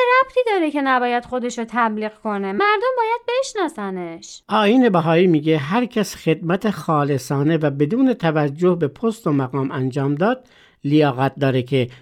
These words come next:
Speaker 2: مسئولیت اداره جامعه رو به عهده بگیره. باید هر کس جوهر خودش رو تو جامعه نشون بده تا مردم به اعمال و رفتارش رأی بدن،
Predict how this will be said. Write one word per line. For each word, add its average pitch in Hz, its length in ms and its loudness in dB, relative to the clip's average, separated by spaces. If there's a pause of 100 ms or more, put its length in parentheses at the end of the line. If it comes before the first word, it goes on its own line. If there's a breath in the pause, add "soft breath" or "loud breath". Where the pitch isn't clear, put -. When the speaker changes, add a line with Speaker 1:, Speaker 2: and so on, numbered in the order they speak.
(120 loud breath)
Speaker 2:
مسئولیت 135 720 2
اداره 123 420 0
جامعه 120 400 -2
رو 113 80 -4
به 123 120 -4
عهده 117 260 -6
بگیره. 104 320 -10 (720 loud breath)
باید 214 240 4
هر 190 220 0
کس 220 360 -4
جوهر 165 520 2
خودش 196 400 0
رو 190 60 0
تو 180 120 -4
جامعه 147 440 0
نشون 175 440 2
بده 98 200 -8 (500 soft breath)
تا 170 180 0
مردم 165 560 4
به 175 120 2
اعمال 147 440 2
و 147 100 0
رفتارش 147 680 0
رأی 113 260 -4
بدن، 107 360 -14